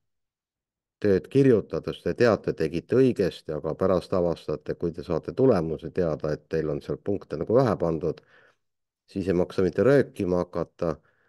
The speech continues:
vaid, äh, tuleb Harnost tellida see eksamitöö, vaadata see üle ja, ja lasta siis asjatundjal ka üle vaadata, et võib-olla on teil mingil põhjusel seal osa punkte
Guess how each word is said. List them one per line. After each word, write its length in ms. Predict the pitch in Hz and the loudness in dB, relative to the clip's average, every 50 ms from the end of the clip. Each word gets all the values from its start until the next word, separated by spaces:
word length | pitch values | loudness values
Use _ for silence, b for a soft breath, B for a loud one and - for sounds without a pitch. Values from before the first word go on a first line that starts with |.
| _ _ _ _ _ - 92 | _ _ _ _ _ -2 0
vaid, 480 | 92 95 92 90 87 82 82 85 - | 2 4 4 4 2 0 -2 -2 -4
äh, 240 | 87 82 82 82 78 - - | -2 0 0 -2 -2 -2 -4
tuleb 320 | 101 98 92 82 80 - | -2 -2 -2 -2 -2 -2
Harnost 480 | 98 98 98 95 95 87 80 - - - | -2 -2 0 0 -2 -2 -2 -4 -4 -4
tellida 480 | 92 90 85 78 82 78 - 90 82 | -2 -2 -2 -2 -4 -6 -4 -4 -6
see 160 | - - 92 90 85 | -4 -2 -2 -4 -4
eksamitöö, 560 | - - - 95 92 98 98 - 147 139 120 95 87 | -4 -4 -4 -2 -2 0 0 2 4 4 4 4 4
vaadata 420 | 87 85 80 80 73 _ - 78 73 | 2 0 0 -4 -10 _ -10 -8 -4
see 160 | - 117 135 135 | -2 0 2 2
üle 160 | 131 104 87 80 78 80 | 2 2 2 0 0 -2
ja, 160 | 80 80 78 76 76 - _ _ _ _ _ _ _ _ _ _ _ _ _ _ _ _ - | -2 -2 -4 -6 -8 -12 _ _ _ _ _ _ _ _ _ _ _ _ _ _ _ _ -14
ja 120 | 87 80 85 | -10 -6 -4
lasta 320 | 90 90 - - - 85 | -4 -6 -6 -6 -6 -6
siis 160 | 76 - 90 92 95 | -4 -2 -2 -2 0
asjatundjal 560 | - 95 82 - 90 87 85 82 - 82 85 | 0 0 -2 -2 -2 -2 -2 -2 -4 -4 -2
ka 80 | - 104 | 0 0
üle 160 | 107 101 92 82 | 0 2 0 0
vaadata, 400 | 78 78 80 - 76 69 _ - | 0 -2 -4 -6 -8 -10 _ -12
et 160 | 82 - - 85 | -12 -6 -4 -4
võib-olla 320 | 87 - - 82 80 76 | -4 -2 -2 -4 -2 -2
on 80 | 76 71 | -4 -2
teil 240 | 85 80 78 76 | -2 -2 -2 -2
mingil 320 | 82 90 92 76 87 78 - | -2 -4 -4 -4 -6 -6 -6
põhjusel 480 | - 101 92 92 90 78 - 87 78 73 - | -6 -6 -4 -4 -6 -6 -6 -6 -6 -6 -6
seal 160 | - 80 78 | -4 -4 -2
osa 240 | 85 85 - - 82 | -2 -4 -4 -6 -6
punkte 540 | - - 90 87 - - - 82 76 73 | -4 -4 -6 -6 -6 -8 -8 -6 -6 -6